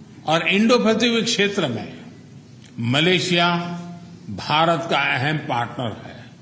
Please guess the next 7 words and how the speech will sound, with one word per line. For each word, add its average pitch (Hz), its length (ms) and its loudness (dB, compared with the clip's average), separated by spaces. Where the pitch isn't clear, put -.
भारत 156 800 -2
आसियान 208 720 4
सेंट्रलिटी 220 880 2
को 185 140 0
प्राथमिकता 175 680 0
देता 117 300 -2
है। - 300 -10